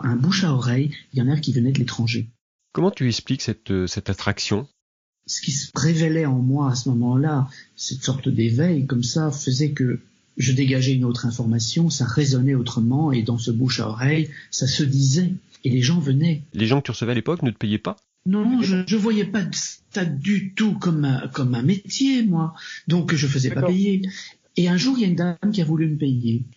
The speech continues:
Speaker 1: Et,
Speaker 2: Mhm.
Speaker 1: euh, et j'ai eu beaucoup de mal à accepter. Beaucoup de mal à accepter cet argent parce que j'avais toujours été salarié dans les hôpitaux publics et, euh, parce que pour moi, l'argent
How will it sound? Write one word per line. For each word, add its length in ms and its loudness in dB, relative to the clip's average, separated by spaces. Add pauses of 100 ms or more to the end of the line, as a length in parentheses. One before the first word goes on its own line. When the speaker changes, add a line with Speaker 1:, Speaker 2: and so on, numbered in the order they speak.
Speaker 1:
Et, 240 2
Speaker 2:
Mhm. 60 2
Speaker 1:
euh, 300 0
et 80 -2
j'ai 200 0
eu 60 0
beaucoup 180 0
de 220 -20
mal 60 -10
à 40 -2
accepter. 500 0 (260)
Beaucoup 360 0
de 40 2
mal 160 2
à 40 0
accepter 320 -2
cet 180 -2
argent 280 2
parce 140 0
que 80 -2
j'avais 220 0
toujours 280 2
été 140 -4
salarié 460 0
dans 80 2
les 180 0
hôpitaux 280 -2
publics 540 0 (120)
et, 260 2
euh, 180 0 (220)
parce 140 0
que 80 0
pour 160 0
moi, 160 2
l'argent 560 2